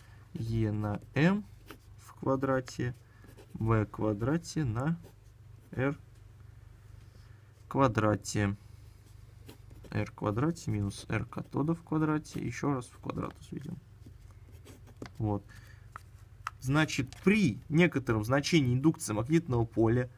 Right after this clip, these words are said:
которое называют критической, скорость электрона вблизи анода станет перпендикулярной радиусу. То есть, в данном случае мы рассматриваем предельный случай, когда электрон коснётся катода,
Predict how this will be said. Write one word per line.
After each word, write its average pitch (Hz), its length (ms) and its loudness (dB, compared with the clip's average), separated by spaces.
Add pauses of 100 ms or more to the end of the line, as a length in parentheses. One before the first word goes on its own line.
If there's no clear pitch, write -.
(140)
которое 139 380 4
называют 131 320 2
критической, 123 680 0
скорость 160 540 6
электрона 131 420 4
вблизи 139 500 0
анода 123 400 4
станет 156 360 2
перпендикулярной 131 840 2
радиусу. 113 600 0 (760)
То 131 120 6
есть, 107 520 2 (360)
в 117 100 -6
данном 120 320 8
случае 135 640 4 (360)
мы 151 260 8
рассматриваем 120 640 4
предельный 135 480 8
случай, 143 480 4
когда 120 540 8 (680)
электрон 139 540 8
коснётся 139 600 4
катода, 139 600 4